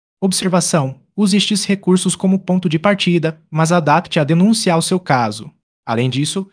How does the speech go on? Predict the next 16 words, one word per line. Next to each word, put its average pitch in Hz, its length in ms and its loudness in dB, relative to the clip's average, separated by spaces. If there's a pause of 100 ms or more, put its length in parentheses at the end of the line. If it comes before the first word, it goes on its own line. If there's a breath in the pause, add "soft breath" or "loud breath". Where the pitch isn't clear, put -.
(160 soft breath)
proteja 196 340 -2
suas 196 240 -2
ações 185 380 -2
com 202 160 -2
diretrizes 156 640 -2
que 185 100 -2
ajudam 175 400 0
a 175 60 -2
manter 165 320 -2
o 190 40 -2
controle 202 440 -2
de 185 80 -2
marca 165 360 -2
em 175 80 0
plataformas 175 640 -2
diversas. 151 640 -2